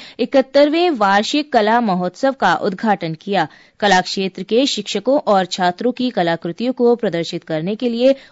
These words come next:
उत्सव में एक प्रदर्शनी का भी आयोजन किया गया। केंद्रीय मंत्री ने कहा कि संस्कृति समाज का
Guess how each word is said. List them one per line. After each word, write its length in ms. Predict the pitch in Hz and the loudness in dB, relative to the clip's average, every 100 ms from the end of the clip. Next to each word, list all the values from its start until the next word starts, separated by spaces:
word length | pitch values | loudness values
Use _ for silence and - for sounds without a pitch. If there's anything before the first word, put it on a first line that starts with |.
| - | 0
उत्सव 420 | 277 - 330 330 | 0 2 0 2
में 160 | 277 269 | 0 -2
एक 320 | 202 196 - | 0 -2 0
प्रदर्शनी 500 | 180 180 - 226 269 | -2 -2 -2 -4 -2
का 200 | 233 180 | 0 0
भी 260 | 175 202 | 0 -2
आयोजन 580 | 180 - 185 175 165 170 | -2 0 0 0 -2 -6
किया 260 | 156 175 170 | -6 -4 -4
गया। 220 | 180 269 - _ _ _ _ | -2 -4 -6 _ _ _ _
केंद्रीय 400 | 269 285 294 320 | 2 2 2 0
मंत्री 300 | 311 302 311 | 0 0 0
ने 120 | 311 | 0
कहा 300 | 302 277 311 | 0 0 0
कि 160 | 415 339 | 0 0
संस्कृति 560 | 254 233 - 247 285 311 | 0 -2 -2 -6 -2 -2
समाज 520 | 240 196 190 226 - | -2 -2 0 0 -2
का 260 | 285 285 | 2 4